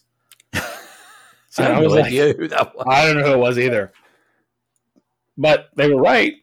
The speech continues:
Speaker 2: It was Harry Styles,
Speaker 1: Mm-hmm.
Speaker 2: uh, playing Eros, um, which was amusing. Um,
Speaker 1: And he
Speaker 2: Especially
Speaker 1: apparently is signed on for five movies.
Speaker 2: I,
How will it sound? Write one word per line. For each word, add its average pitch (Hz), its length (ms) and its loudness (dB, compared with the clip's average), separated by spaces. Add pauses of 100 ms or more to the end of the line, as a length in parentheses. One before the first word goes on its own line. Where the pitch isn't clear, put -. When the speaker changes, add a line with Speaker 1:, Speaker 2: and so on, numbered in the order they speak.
(160)
Speaker 2:
It 156 100 2
was 175 100 -2
Harry 151 200 2
Styles, 196 440 0 (280)
Speaker 1:
Mm-hmm. 117 280 -10 (400)
Speaker 2:
uh, 120 260 0
playing 117 240 -4
Eros, 131 420 -2 (920)
um, 107 480 -4 (240)
which 127 240 -4
was 110 400 -2
amusing. 110 480 -8 (680)
Um, 95 540 -6 (200)
Speaker 1:
And 117 140 -8
he 107 60 -10
Speaker 2:
Especially 220 280 -6
Speaker 1:
apparently 151 580 -6
is 107 120 -12
signed 123 420 -8
on 107 280 -8
for 82 160 -14
five 90 440 -8
movies. - 540 -12 (1800)
Speaker 2:
I, - 160 -8